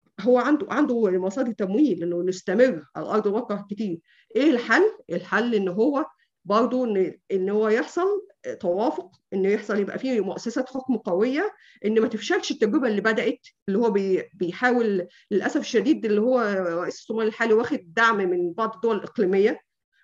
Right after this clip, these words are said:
وبعض الدول الإفريقية زي إريتريا وأثيوبيا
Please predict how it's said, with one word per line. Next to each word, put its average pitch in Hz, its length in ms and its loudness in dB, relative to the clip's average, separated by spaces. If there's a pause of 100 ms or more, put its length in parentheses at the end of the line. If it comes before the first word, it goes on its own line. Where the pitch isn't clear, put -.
وبعض 233 320 2
الدول 220 240 2
الإفريقية 202 440 0
زي 185 200 0
إريتريا 196 480 0
وأثيوبيا 175 1000 -2